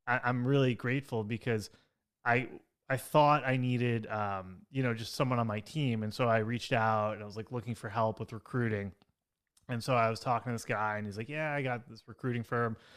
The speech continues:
Um, but really they also did business coaching. And so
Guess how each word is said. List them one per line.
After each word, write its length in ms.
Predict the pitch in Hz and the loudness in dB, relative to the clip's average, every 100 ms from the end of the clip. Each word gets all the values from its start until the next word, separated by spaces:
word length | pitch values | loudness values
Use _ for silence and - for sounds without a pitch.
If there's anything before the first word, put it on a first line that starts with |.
| - - _ | -20 -20 _
Um, 460 | 123 113 104 101 101 | 2 2 2 0 -2
but 160 | 151 151 | 2 2
really 320 | 135 160 160 | 4 6 6
they 160 | 151 139 | 6 6
also 320 | 127 123 - | 4 2 -2
did 160 | 113 107 | -4 -2
business 300 | 110 104 107 | -2 -2 -4
coaching. 360 | 117 104 110 107 | -4 -4 -4 -6
And 100 | 104 | -2
so 340 | 120 113 107 | 2 2 0